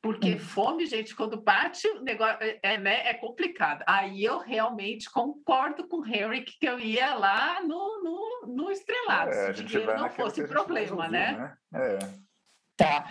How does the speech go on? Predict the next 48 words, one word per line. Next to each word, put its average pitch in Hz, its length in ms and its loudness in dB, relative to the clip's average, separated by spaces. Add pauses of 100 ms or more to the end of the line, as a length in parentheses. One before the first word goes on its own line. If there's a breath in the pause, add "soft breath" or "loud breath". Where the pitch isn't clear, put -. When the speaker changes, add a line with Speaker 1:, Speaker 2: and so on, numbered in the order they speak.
Speaker 1:
É. 175 180 -4
Speaker 2:
Então, 294 280 2
é, 587 280 0
é, 294 360 2
eu - 80 -2
fiz 330 120 0
essa 381 220 0
analogia, 214 580 0
porque - 360 -6
eu 196 120 -2
já 196 160 2
posso 214 320 0
explicar 196 480 0
por 190 140 -2
que 220 100 2
que 202 120 0
eu 185 40 0
fiz 180 200 -2
essa 170 180 -4
analogia, 165 680 0
Henri-, 220 440 -2 (120)
Henrique, 196 600 0
ou 196 100 2
a 190 80 2
gente 87 180 2
Speaker 3:
Pode, 156 360 0
claro. 110 440 0
Speaker 2:
Ah, 175 120 -2
deixa. 175 200 2
Speaker 1:
Ah, 339 100 4
mas 320 200 0
calma, 403 200 6
Speaker 2:
Porque - 140 0
Speaker 1:
calma 359 180 2
aí, 269 180 0
deixa, 294 340 0
deixa 311 320 0
eu 440 80 2
ouvir 285 300 -2
o - 20 -14
que 359 120 -2
que 359 100 2
a 339 80 4
Fátima, 247 640 0
porque 240 180 -2
a 220 60 2
Fátima, 220 560 2
gente, 170 420 -4